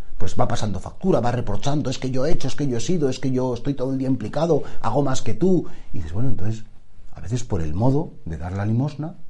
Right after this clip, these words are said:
lo podemos estropear. Este, esta palabra de vida nos tiene que llevarnos a todos a preguntarnos, ¿no? Si soy generoso, o si paso factura cuando hago algo por alguien. Si soy generoso y además,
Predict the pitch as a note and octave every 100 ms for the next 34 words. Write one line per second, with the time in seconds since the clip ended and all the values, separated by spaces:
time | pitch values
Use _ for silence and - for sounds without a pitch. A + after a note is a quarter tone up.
0 | - - - - - - D2+ F2+ A#2 F3+
1 | - - - G#2+ - - - - - -
2 | - - - - - - - B2+ E3 E3+
3 | C3+ - C3+ C#3 C3+ A2+ A2 A#2 G#2+ -
4 | B2 A#2 A2+ F#2 E2+ - - - F#2+ G2+
5 | B2+ B2 A2+ A#2 A2+ G#2+ E2 D#2+ F#2+ E2
6 | D#2 F2+ B2 - - - - - - G2+
7 | A#2 A2 E2+ D2+ - - - - - -
8 | - - _ - - G#2 - - B2 -
9 | B2 G#2+ B2+ A#2 A2+ G2 F#2+ - G#2+ G2+
10 | G#2 G2+ F#2+ E2+ E2+ E2 D2+ D2+ D2+ -
11 | _ _ - - - - G#2 A#2 C#3+ C#3
12 | C#3 C#3 C3+ D3